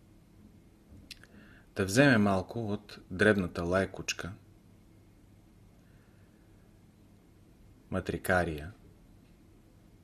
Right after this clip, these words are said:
и като я свари, да смръква от отварата и да измива носа отвътре.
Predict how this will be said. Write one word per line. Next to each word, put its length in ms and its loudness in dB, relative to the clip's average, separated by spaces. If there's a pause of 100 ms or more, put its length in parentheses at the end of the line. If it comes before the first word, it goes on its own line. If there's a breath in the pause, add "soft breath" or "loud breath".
(360)
и 60 -2
като 220 2
я 80 4
свари, 460 0 (1040 soft breath)
да 140 0
смръква 680 4
от 160 -2
отварата 720 2 (100)
и 100 -2
да 80 0
измива 480 4
носа 580 2
отвътре. 560 -2